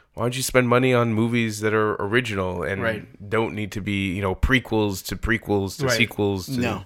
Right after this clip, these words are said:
Speaker 3: exactly.
Speaker 1: you know?
Speaker 3: Like, let's get out of this world.
Speaker 1: Like, you, he, he has a wisdom. He's won
Speaker 2: For
Speaker 1: Academy
Speaker 2: sure.
Speaker 1: Awards.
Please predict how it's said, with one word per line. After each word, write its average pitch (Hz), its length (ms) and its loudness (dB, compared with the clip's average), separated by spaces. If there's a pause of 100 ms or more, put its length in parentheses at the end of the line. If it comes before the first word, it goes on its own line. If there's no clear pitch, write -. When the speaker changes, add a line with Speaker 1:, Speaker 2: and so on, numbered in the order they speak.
(120)
Speaker 3:
exactly. 123 360 -2
Speaker 1:
you 107 40 4
know? 131 260 4 (120)
Speaker 3:
Like, 180 120 -4
let's 180 140 0
get 170 140 6
out 147 80 6
of 139 60 2
this 123 180 -6
world. 123 120 0
Speaker 1:
Like, 123 100 -2
you, 160 220 2 (220)
he, 131 300 -4
he 110 180 -6
has 151 180 4
a 107 60 0
wisdom. 98 400 0
He's 98 220 -4
won 98 220 6
Speaker 2:
For 101 80 4
Speaker 1:
Academy 107 240 8
Speaker 2:
sure. 101 60 4
Speaker 1:
Awards. 104 500 4